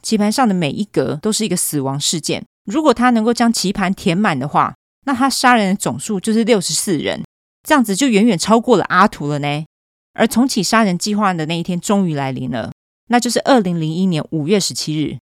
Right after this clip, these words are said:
二十七岁的阿乐将他成年后的日子都花在准备这个计划上。跟往常一样，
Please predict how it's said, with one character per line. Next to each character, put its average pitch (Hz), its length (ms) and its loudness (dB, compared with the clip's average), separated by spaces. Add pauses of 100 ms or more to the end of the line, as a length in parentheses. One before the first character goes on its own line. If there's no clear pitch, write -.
(200)
二 285 100 6
十 202 140 -4
七 233 160 -2
岁 220 180 2
的 - 80 -4
阿 160 160 0
乐 165 180 -2
将 196 200 -2
他 202 160 2
成 175 200 -2
年 160 160 -4
后 202 160 -2
的 160 140 -2
日 170 180 -4
子 147 160 -6
都 180 120 0
花 180 280 -2
在 180 140 -2
准 135 180 -8
备 160 140 -2
这 170 100 -6
个 160 80 -2
计 156 160 -6
划 147 200 -4
上。 131 260 -6 (600)
跟 339 120 -4
往 170 160 0
常 135 180 -6
一 143 60 -8
样， 160 200 -2